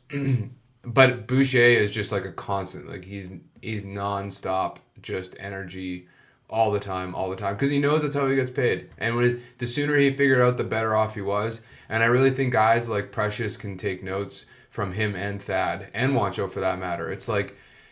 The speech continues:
just stick to the shit you know how to do well, and the other stuff will come in time, right? And I, O G is another good example. Like,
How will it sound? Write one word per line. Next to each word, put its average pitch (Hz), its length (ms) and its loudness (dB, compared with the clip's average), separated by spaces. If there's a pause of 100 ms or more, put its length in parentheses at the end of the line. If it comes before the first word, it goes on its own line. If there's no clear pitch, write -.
(120)
just 139 280 2
stick - 420 -2
to 170 100 -6
the 143 180 -2
shit 131 380 4
you 120 180 -2
know 110 280 0
how 117 160 0
to 110 80 0
do 107 260 -4
well, 101 640 0
and 113 120 -4
the 113 160 -8
other 123 280 2
stuff 120 420 -2
will 101 120 -6
come 104 420 -4
in 95 180 -10
time, 87 560 -12
right? 113 380 0 (340)
And 123 320 0
I, 117 240 -2
O 143 140 4
G 165 140 -2
is 156 100 -2
another 156 260 0
good 139 140 2
example. 107 400 -2
Like, 90 240 -10